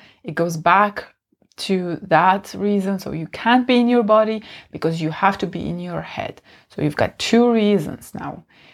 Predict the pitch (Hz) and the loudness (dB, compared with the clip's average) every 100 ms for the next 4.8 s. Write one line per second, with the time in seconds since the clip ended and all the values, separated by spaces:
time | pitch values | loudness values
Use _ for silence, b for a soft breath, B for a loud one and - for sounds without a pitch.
0 | b - 226 226 240 - - 311 339 320 | b 0 4 6 4 2 4 6 6 2
1 | 277 247 262 262 196 185 180 165 165 180 | -2 0 2 2 0 -4 -4 -6 -6 -6
2 | 175 190 - - 247 311 311 262 240 233 | -4 -4 -6 2 4 6 4 2 2 2
3 | 233 220 208 - 202 185 175 170 - 170 | 0 -4 -4 2 4 4 0 -2 -4 -6
4 | 180 185 185 - 165 165 208 247 | -2 -4 -4 -4 -2 0 0 -2